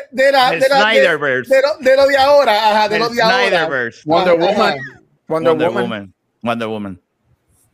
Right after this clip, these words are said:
Speaker 1: Wow.
Speaker 2: La
Speaker 3: Wonder
Speaker 2: primera.
Speaker 1: Ok. Ok. Pues, y, y, y, ok, y, y aunque a mí,
Speaker 2: Mira
Speaker 1: aunque
Speaker 2: eso,
Speaker 1: yo odio,
Speaker 2: perdóname.
Speaker 1: aunque yo odie el final de Wonder Woman, es verdad.
Speaker 2: Ya.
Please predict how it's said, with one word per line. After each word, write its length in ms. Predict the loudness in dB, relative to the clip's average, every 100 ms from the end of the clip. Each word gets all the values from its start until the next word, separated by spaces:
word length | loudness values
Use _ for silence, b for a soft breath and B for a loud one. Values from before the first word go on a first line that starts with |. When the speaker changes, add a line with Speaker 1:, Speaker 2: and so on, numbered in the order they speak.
| _ _ _
Speaker 1:
Wow. 240 | -12 -8 -6
Speaker 2:
La 320 | -8 -10 -16 _ -4
Speaker 3:
Wonder 200 | -2 -2
Speaker 2:
primera. 340 | -2 -2 -2
Speaker 1:
Ok. 60 | -2 -6 -10 _ _ _ _ _ -8
Ok. 160 | -4 -2 -4 _ B B B
Pues, 380 | -2 0 -2 -10 _ -8
y, 80 | -8 -8 -4
y, 260 | -2 -2 0
y, 40 |
ok, 200 | 0 0 0 -2
y, 260 | -4 -6 -8 -10 B B _ B B B B B B _ _ B B B -2
y 60 |
aunque 160 | 0 2
a 20 |
mí, 60 | 2
Speaker 2:
Mira 160 | 2
Speaker 1:
aunque 120 | 0 0 0
Speaker 2:
eso, 80 | 2
Speaker 1:
yo 60 |
odio, 80 | 2
Speaker 2:
perdóname. 320 | 2 2 2 0
Speaker 1:
aunque 260 | -2 -2
yo 140 | 2 2
odie 160 | 2
el 60 | -2
final 340 | -4 -2 0
de 80 | 0
Wonder 280 | 0 0 0
Woman, 480 | 0 -4 -2 -4 -4
es 180 | -6 -2
verdad. 400 | -4 -2 -6
Speaker 2:
Ya. 60 | -8